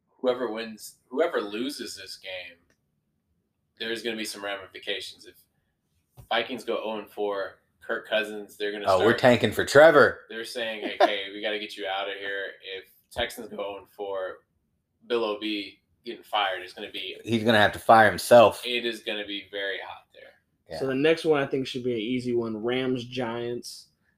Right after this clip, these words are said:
Speaker 1: Rams.
Speaker 3: Uh, I think
Speaker 2: Give
Speaker 3: we're
Speaker 2: me
Speaker 3: all
Speaker 2: the
Speaker 3: going
Speaker 2: Giants.
Speaker 1: Give me the battering
Speaker 3: You said it.
Speaker 2: No,
Speaker 3: I'm
Speaker 2: give me
Speaker 3: putting
Speaker 2: the
Speaker 3: it in there.
Speaker 2: Rams.
Speaker 3: I'm
Speaker 2: Give me,
Speaker 3: putting it in there.
Speaker 2: give me the Rams.
Speaker 3: Yeah, we're gonna sweep that. I think that should be a pretty, pretty lopsided win for the Rams. Uh, moving right along, another great, I believe, like I said, I believe it's the game of the week.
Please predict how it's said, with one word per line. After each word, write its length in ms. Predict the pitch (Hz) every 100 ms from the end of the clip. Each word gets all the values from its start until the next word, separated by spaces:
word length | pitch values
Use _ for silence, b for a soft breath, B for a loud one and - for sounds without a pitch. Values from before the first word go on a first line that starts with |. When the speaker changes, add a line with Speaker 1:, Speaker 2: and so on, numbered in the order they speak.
| _
Speaker 1:
Rams. 520 | 101 98 101 104 101 98
Speaker 3:
Uh, 420 | 92 90 92 95
I 40 | -
think 100 | 101
Speaker 2:
Give 60 |
Speaker 3:
we're 40 | 117
Speaker 2:
me 40 |
Speaker 3:
all 60 | 113
Speaker 2:
the 60 | 107
Speaker 3:
going 120 | 101
Speaker 2:
Giants. 520 | 98 87 117 98 82
Speaker 1:
Give 120 | 107
me 100 | 110
the 140 | 110 - -
battering 300 | 110 110 120
Speaker 3:
You 40 |
said 320 | - - 196 196
it. 40 |
Speaker 2:
No, 200 | 139 110
Speaker 3:
I'm 40 | 107
Speaker 2:
give 120 | 151
me 40 |
Speaker 3:
putting 160 | 139 123
Speaker 2:
the 60 | 127
Speaker 3:
it 20 |
in 60 |
there. 160 | 143 117
Speaker 2:
Rams. 140 | 113 104
Speaker 3:
I'm 100 | 107
Speaker 2:
Give 100 | 120
me, 60 |
Speaker 3:
putting 180 | 139 151
it 160 | 160 156
in 60 | 147
there. 180 | 127 95
Speaker 2:
give 160 | 123
me 60 | 127
the 120 | 120
Rams. 600 | 110 104 101 95 92 90 85
Speaker 3:
Yeah, 120 | 101
we're 120 | 117
gonna 160 | 123 120
sweep 260 | - 120
that. 100 | 110 107
I 80 |
think 120 | 113 113
that 160 | 110
should 140 | - 95
be 100 | 101
a 40 |
pretty, 300 | - 107 101 _ _ _ _ _ _
pretty 180 | 135 117
lopsided 580 | 104 104 - 101 98
win 160 | 104 104 -
for 80 | 95
the 140 | 95
Rams. 520 | 101 98 98 104 - _ _ _ -
Uh, 260 | 113 117 113
moving 260 | 147 156
right 140 | 147 143
along, 220 | 143 143
another 280 | 135 156 156
great, 320 | 135 131 143 117
I 80 |
believe, 180 | 113 131
like 80 | 131
I 40 | -
said, 180 | 151
I 20 | 117
believe 220 | 131 202
it's 120 | -
the 80 | 113
game 180 | 113 110
of 60 |
the 100 | 101
week. 380 | 104 202 190 _